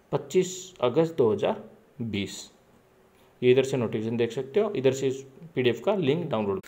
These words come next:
आशा करता हूँ दोस्तों, आपको हमारी वीडियो अच्छी लगी होगी। जिस किसी को इन जॉब के बारे में ज़्यादा जानकारी देखनी है, ये उसमें ज़्यादा जानकारी देखनी है,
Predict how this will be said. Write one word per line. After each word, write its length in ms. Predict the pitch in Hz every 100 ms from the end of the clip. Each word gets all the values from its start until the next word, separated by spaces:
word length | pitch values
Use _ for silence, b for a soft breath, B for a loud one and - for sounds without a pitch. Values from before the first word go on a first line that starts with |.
| B -
आशा 200 | 120 139
करता 260 | 131 -
हूँ 100 | 127
दोस्तों, 480 | 117 113 - - -
आपको 240 | 127 - 139
हमारी 280 | 110 113
वीडियो 280 | 113 113 120
अच्छी 280 | - - -
लगी 220 | 143 104
होगी। 340 | 98 95 107 110 B B B
जिस 180 | 143 147
किसी 260 | 156 135 131
को 140 | 143
इन 220 | - 165
जॉब 200 | 147 143
के 80 | -
बारे 200 | 110 110
में 100 | 127
ज़्यादा 220 | 117 113
जानकारी 520 | 156 147 143 123 120 123 -
देखनी 440 | 110 110 123 139 131
है, 160 | 101 101 - -
ये 120 | 123
उसमें 220 | 127 151
ज़्यादा 220 | 120 113
जानकारी 580 | 123 120 120 117 117 127
देखनी 420 | - 110 104 113
है, 140 | 117